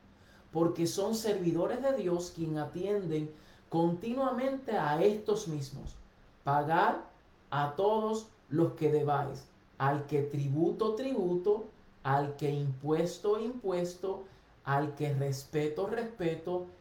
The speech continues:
y al que honra, honra. Wow, eso es, eso son, eh, eh, palabras muy grandes, porque aquí,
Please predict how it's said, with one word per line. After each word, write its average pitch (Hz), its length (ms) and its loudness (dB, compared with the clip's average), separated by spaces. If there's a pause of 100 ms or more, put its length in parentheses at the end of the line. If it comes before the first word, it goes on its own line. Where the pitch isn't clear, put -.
(340)
y 156 180 2
al 151 260 2
que 147 180 -4
honra, 190 720 0 (100)
honra. 151 720 4 (360)
Wow, 175 500 4
eso 165 240 -2
es, 220 360 -2 (260)
eso 196 140 -6
son, 214 540 0 (480)
eh, 151 540 0 (480)
eh, 131 220 0
palabras 170 500 4
muy 190 220 2
grandes, 175 640 2 (680)
porque 170 240 0
aquí, 233 440 -4